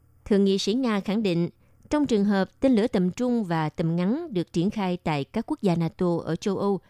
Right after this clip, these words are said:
thì Nga sẽ đáp trả tương xứng ngay lập tức. Moscow sẽ không nhượng bộ cho ưu thế đó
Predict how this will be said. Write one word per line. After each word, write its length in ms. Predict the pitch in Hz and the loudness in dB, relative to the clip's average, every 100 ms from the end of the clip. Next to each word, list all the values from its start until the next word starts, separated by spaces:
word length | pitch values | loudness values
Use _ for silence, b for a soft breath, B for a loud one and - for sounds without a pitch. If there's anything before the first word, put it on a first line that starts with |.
| b _ - | b _ 0
thì 220 | 214 202 | 2 4
Nga 280 | 208 220 220 | 2 2 0
sẽ 120 | 196 | -2
đáp 180 | 277 - | -4 0
trả 160 | 170 | 0
tương 240 | 190 226 202 | 2 0 0
xứng 280 | 220 262 | -2 -2
ngay 100 | 311 | -2
lập 120 | 180 - | -2 0
tức. 180 | 277 330 _ b b b - | 0 0 _ b b b 0
Moscow 440 | 277 - 233 208 | 0 2 2 4
sẽ 140 | 196 | 0
không 240 | 196 240 208 | 0 2 4
nhượng 180 | 175 175 | 2 2
bộ 220 | 165 165 - | 2 0 0
cho 180 | 185 170 | 0 0
ưu 180 | 185 170 | 0 0
thế 160 | 190 | 0
đó 300 | 196 165 220 | 2 2 2